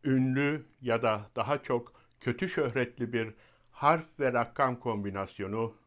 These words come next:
daha önce görülmemiştir. Bu tüfek dünyada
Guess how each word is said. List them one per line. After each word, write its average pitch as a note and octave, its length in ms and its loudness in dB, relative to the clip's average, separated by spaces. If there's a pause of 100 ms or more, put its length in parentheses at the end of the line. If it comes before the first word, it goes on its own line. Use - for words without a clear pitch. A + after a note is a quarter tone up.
(240)
daha G#2 240 0
önce F#2+ 500 -4 (240)
görülmemiştir. E2+ 800 -8 (1120)
Bu G3+ 180 2
tüfek F3 500 0 (340)
dünyada C3 680 2